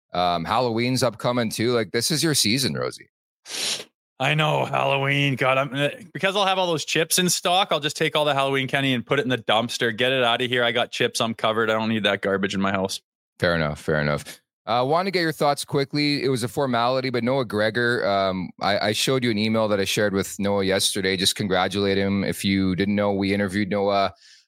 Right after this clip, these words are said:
Speaker 1: uh, prior to his start of training camp when he inked that P T O with the Leafs. Uh,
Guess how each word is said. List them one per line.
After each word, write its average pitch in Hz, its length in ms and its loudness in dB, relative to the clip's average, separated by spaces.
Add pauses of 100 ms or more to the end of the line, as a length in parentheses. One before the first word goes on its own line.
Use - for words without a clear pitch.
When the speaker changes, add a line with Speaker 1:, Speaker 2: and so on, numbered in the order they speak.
(120)
Speaker 1:
uh, 92 100 2
prior 117 440 -2
to 113 240 -4
his 107 300 0
start 107 240 2
of 92 60 -4
training 104 320 -2
camp 107 280 -2
when 98 120 0
he 98 180 2
inked 104 260 -2
that 101 180 2
P 107 120 -4
T 98 200 -4
O 98 80 2
with 98 100 -2
the - 80 0
Leafs. 92 400 0
Uh, 87 240 0